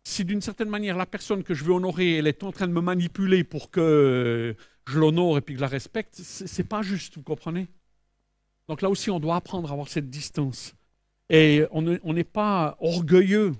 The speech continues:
On n'est pas fier par nous-mêmes dans, dans les choses, quoi. On fait les choses qu'on doit faire, on est des serviteurs inutiles.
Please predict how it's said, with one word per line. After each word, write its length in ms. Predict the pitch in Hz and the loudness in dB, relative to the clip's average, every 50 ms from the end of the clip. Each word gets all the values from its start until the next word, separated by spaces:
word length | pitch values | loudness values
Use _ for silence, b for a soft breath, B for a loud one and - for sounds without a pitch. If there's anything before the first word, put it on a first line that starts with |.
| - _ _ _ _ _ _ _ - | -10 _ _ _ _ _ _ _ -6
On 100 | 151 156 | 0 0
n'est 100 | 151 147 | 0 0
pas 220 | - 196 180 175 | 2 -2 -2 -2
fier 460 | - - - - 196 190 202 190 - | -2 -6 2 4 6 6 6 6 4
par 200 | - - 151 151 | 0 -4 -2 0
nous-mêmes 480 | 175 180 180 180 196 202 202 185 160 139 | 2 4 4 4 4 4 4 2 0 -2
dans, 160 | 143 147 151 | -2 -4 -4
dans 160 | 151 147 160 | -2 -2 0
les 100 | 165 165 | 0 0
choses, 320 | 156 - - 214 196 - - | -2 0 -2 -2 -2 -2 -6
quoi. 160 | - - 156 | -8 -6 -4
On 140 | 147 151 143 | -4 -4 -4
fait 160 | - - 202 | 0 0 0
les 100 | 196 190 | 0 0
choses 160 | - - 180 | -6 -8 -12
qu'on 140 | - 185 165 | -10 -10 -6
doit 140 | 147 165 143 | -6 -6 -6
faire, 360 | - - 196 208 208 185 147 | -4 -6 -6 -6 -6 -8 -8
on 100 | 143 143 | -6 -6
est 80 | 143 143 | -6 -6
des 100 | 135 127 | -6 -8
serviteurs 500 | - 175 156 139 151 151 - 165 139 147 | -6 -6 -6 -6 -8 -8 -8 -8 -6 -4
inutiles. 640 | 147 151 156 165 - - 190 190 175 147 117 107 | -4 -4 -6 -8 -10 -10 -10 -8 -6 -6 -6 -8